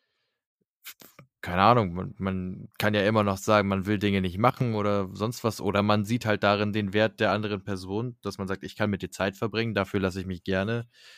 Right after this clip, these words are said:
äh, zum, weiß ich, inoffiziellen Fahrer verdonnern oder so, der jedes Mal kommen muss, wenn du irgendwo hin willst.“ Und dann ist das halt so, also keine Ahnung, man muss halt vorher drüber reflektieren, ob man gewisse Dinge mitmachen will und dann kann, braucht man sich nicht wundern, wenn man hinterher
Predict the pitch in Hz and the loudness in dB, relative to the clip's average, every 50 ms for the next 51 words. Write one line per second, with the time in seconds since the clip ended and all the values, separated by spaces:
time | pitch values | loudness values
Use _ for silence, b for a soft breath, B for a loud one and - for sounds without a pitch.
0 | B B B - 107 107 107 104 101 - - - 101 98 98 98 98 95 98 98 | B B B -2 0 2 2 2 0 -2 -2 -2 -2 0 0 -2 -2 -4 -6 -10
1 | - - - 95 90 - 85 85 - - - 110 117 117 101 - 104 - - 107 | -10 -6 -6 -4 -4 -2 -4 -4 -6 -6 -4 -2 0 0 0 -2 -4 -4 -2 0
2 | 101 101 95 - - 104 107 113 117 113 - 120 113 107 113 117 117 113 110 110 | 0 0 0 0 2 2 4 4 4 2 2 0 -2 0 2 2 2 2 0 2
3 | 110 110 110 107 113 113 110 110 110 113 113 110 107 - 117 110 - - 120 113 | 0 0 0 0 0 0 2 2 2 2 0 -2 -2 0 -2 -2 0 0 -2 -2
4 | 117 117 113 - - 110 110 110 113 113 113 104 107 104 104 113 113 117 120 117 | 0 -2 -4 -4 -4 -6 -4 -2 0 0 0 0 0 0 0 0 0 0 -2 -2
5 | - - _ _ _ _ _ _ _ _ _ _ _ _ _ _ _ _ _ _ | -4 -8 _ _ _ _ _ _ _ _ _ _ _ _ _ _ _ _ _ _
6 | _ _ _ _ - - 82 - 82 82 - - - 135 - - 87 82 - - | _ _ _ _ -14 -12 -10 -8 -8 -8 -6 -2 -2 -2 -2 -2 -6 -8 -6 -8
7 | 85 82 82 82 82 87 - - 85 87 85 90 95 104 98 90 87 87 85 90 | -8 -6 -6 -6 -8 -10 -8 -8 -6 -4 -2 -2 -2 -2 -2 -4 -4 -6 -6 -8
8 | 90 - 92 85 - - 101 110 117 104 92 92 90 92 90 90 87 - 92 87 | -8 -8 -8 -8 -6 -2 0 2 2 2 2 0 -2 -2 -2 -4 -4 -6 -8 -8
9 | - - 98 95 92 95 95 - 92 90 90 90 _ - 90 90 87 - 90 90 | -6 -4 -2 -2 -2 -2 -6 -4 -4 -4 -6 -6 _ -8 -8 -8 -8 -8 -6 -4
10 | 92 92 90 90 90 - - 110 101 101 98 95 101 104 101 95 87 92 92 92 | -4 -2 -2 -4 -4 -4 -4 -4 -4 -4 -2 -2 0 0 0 0 0 -2 -4 -4
11 | 90 90 90 87 87 - _ _ _ _ b b b b b b b b b b | -2 -4 -4 -6 -8 -12 _ _ _ _ b b b b b b b b b b
12 | b b b b b _ - - 90 85 92 87 - 101 95 90 90 85 92 90 | b b b b b _ -10 -8 -4 -4 -4 -2 0 -2 -2 -2 -4 -6 -8 -10
13 | 85 82 92 101 117 117 104 90 85 92 90 92 90 90 90 92 - 92 87 87 | -8 -4 -4 -2 0 0 0 0 0 -2 -2 -2 -2 -2 -4 -2 -2 -2 -2 0
14 | 90 90 90 90 | -2 -2 -4 -6